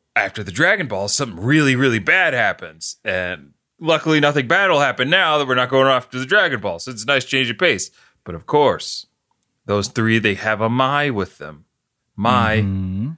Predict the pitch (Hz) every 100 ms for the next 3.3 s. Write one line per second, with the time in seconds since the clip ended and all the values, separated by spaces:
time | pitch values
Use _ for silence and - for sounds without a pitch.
0 | - 110 135 139 135 143 135 143 156 151
1 | 139 104 87 87 _ - - 92 95 90
2 | 82 - - _ 117 139 156 170 180 180
3 | 175 175 160